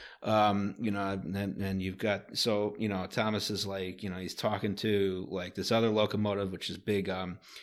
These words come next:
China Railways R M class, I, I, which, um, the,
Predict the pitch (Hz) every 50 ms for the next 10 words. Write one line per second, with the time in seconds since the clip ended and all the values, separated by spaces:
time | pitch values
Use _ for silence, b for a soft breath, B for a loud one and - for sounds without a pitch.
0 | B B B B - 131 120 113 110 107 98 107 110 110 110 107 107 104 101 98
1 | 90 101 - - 113 110 110 110 107 107 113 117 117 113 113 113 - 113 110 107
2 | 107 104 107 104 - - 87 107 104 95 101 104 98 - B B B B B B
3 | B B B B B B B B 107 104 98 - - - 117 101 95 95 92 92
4 | 92 - - 98 90 87 82 60 52 - 65 52 50 50